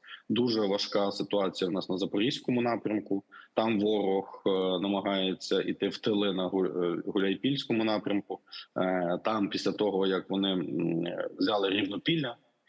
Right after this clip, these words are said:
вони зараз, якщо дивитися по мапах, е, проводять роботу входження в тили населених пунктів Червоний і Зелений Гай. Це є п-, підрозділи, які обороняють, е,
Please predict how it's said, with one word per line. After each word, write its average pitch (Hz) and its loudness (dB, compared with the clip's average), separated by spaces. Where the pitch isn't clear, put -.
вони 107 2
зараз, 95 0
якщо 98 0
дивитися 95 -2
по 107 0
мапах, 98 -2
е, 85 2
проводять 95 0
роботу 90 0
входження 92 -2
в - -8
тили 95 2
населених 98 0
пунктів 98 0
Червоний 101 0
і 90 2
Зелений 92 0
Гай. 135 -2
Це 104 2
є 98 2
п-, 98 2
підрозділи, 95 0
які 95 0
обороняють, 92 0
е, 85 2